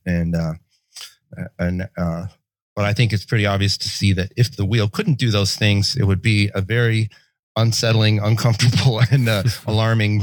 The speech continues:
Speaker 1: uh, device, a machine to ride. <laughs>
Speaker 2: Right.
Speaker 1: If you could see it all with your eyes rattling.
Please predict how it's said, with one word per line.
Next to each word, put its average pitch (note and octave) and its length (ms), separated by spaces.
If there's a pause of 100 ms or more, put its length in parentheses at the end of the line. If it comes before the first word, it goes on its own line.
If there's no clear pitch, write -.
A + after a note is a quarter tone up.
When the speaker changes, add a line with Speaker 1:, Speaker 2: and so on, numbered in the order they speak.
(140)
Speaker 1:
uh, G#2 160
device, G#2 520
a G2+ 60
machine G#2 440
to C3+ 160
ride. B2 440 (300)
<laughs> - 0 (300)
Speaker 2:
Right. G#2+ 220 (140)
Speaker 1:
If A2 140
you B2 100
could G#2+ 200
see C#3 220
it A#2+ 100
all A#2+ 180
with G#2+ 120
your G#2+ 120
eyes A2+ 240
rattling. F#2+ 400